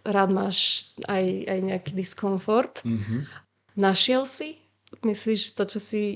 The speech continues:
Speaker 1: hľadal? Že prečo si ch-, chodil za týmito zážitkami?
Speaker 2: Mhm. Tak ja si chytím najskôr tej prvej časti tej otázky, a to je, že vlastne volanie za poznaním. A to sa volá, ako neskôr som zistil, tak, e,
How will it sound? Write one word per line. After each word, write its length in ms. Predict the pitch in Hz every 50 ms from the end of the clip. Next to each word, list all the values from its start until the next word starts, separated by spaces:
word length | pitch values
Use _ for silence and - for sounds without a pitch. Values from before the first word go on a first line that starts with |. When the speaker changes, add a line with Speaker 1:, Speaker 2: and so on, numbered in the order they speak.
| - - -
Speaker 1:
hľadal? 540 | - 180 196 202 202 175 190 214 247 262 240
Že 80 | 214 190
prečo 300 | - 196 190 - - 202
si 320 | - - - 202 196 190
ch-, 100 | - - - - - - - -
chodil 380 | - - - 196 196 185 202 202 196
za 200 | 208 196 196 196
týmito 320 | - 214 202 202 202 208
zážitkami? 720 | 208 185 196 202 202 185 202 - - - 240 254 269 285 - _ _ _ _ _ _ _ _ _ _ _ _ -
Speaker 2:
Mhm. 500 | - - 90 98 95 107 98 95 - - _ _ _ _ _ _ _
Tak 160 | - - 110
ja 160 | 113 120 123
si 160 | 123 - 147 -
chytím 400 | - 117 104 - 123 123 123 120
najskôr 400 | 113 110 110 107 - - 120 110
tej 160 | - 117 110
prvej 320 | 107 113 110 110 113 107
časti 240 | - 117 104 - -
tej 240 | - - 113 110 110
otázky, 640 | 110 113 113 110 110 - - 135 160 180 180 - - -
a 80 | - 107
to 320 | - - 110 110 110 110
je, 160 | 110 107 104
že 80 | 107 107 107 107
vlastne 320 | 104 110 110 107 - 117
volanie 400 | 101 101 104 107 110 113 113 107
za 160 | 101 101 95
poznaním. 640 | - 110 101 110 104 104 107 113 127 147 170 180 180 - _ _ _ _ _ _ _ _ _ _
A 400 | _ - 101 104 104 101 104 104
to 80 | 104 117
sa 160 | 110 - 131
volá, 480 | 113 101 107 107 113 110 110 110 110 -
ako 240 | - 107 - -
neskôr 400 | 104 113 120 123 123 - 127 117
som 160 | - - 113 107
zistil, 400 | 107 107 104 - - 123 120 117
tak, 400 | 110 - 101 95 - - - -
e, 80 | 110